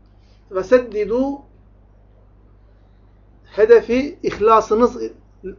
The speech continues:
ihlas ile isabet ettirerek doğruları yapmaya çalışın. Yani doğru yolda, doğru bir şekilde ihlaslı olun.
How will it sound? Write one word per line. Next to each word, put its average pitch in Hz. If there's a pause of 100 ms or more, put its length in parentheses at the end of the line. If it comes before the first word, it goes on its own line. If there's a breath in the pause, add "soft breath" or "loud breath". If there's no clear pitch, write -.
(400)
ihlas 202
ile 175 (1300)
isabet 190
ettirerek 185
doğruları 202
yapmaya 165
çalışın. 131 (340)
Yani 190
doğru 262 (180)
yolda, 226 (480)
doğru 254
bir 226
şekilde 202 (460)
ihlaslı 233
olun. 151